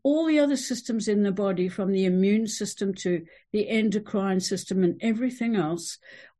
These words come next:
are all the branches that come out of this tree trunk. And the tree trunk has to be rooted. It has to be strong and grounded and centered. And that's what our nervous system is supposed to be like.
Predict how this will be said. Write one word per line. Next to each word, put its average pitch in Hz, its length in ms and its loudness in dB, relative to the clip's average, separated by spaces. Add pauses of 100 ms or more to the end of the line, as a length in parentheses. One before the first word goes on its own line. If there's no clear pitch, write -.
(200)
are 214 140 4
all 220 220 2
the 214 80 4
branches 196 540 -2
that 190 200 -6
come 190 360 -4
out 190 220 -2
of 190 100 -8
this 185 240 -4
tree 208 320 -2
trunk. 160 460 -6 (420)
And 208 180 4
the 214 60 2
tree 349 260 2
trunk 311 300 0
has 247 200 -2
to 214 100 0
be 202 180 2
rooted. 175 640 -2 (340)
It 196 140 -4
has 247 220 0
to 269 80 -4
be 240 120 -2
strong 247 560 2
and 185 160 2
grounded 202 420 2
and 175 120 -2
centered. - 580 -6 (300)
And 220 160 6
that's 302 260 -2
what 320 80 0
our 320 140 4
nervous 269 360 6
system 247 300 -4
is 214 100 -4
supposed 247 420 -6
to 220 40 -4
be 196 160 -2
like. 208 480 -6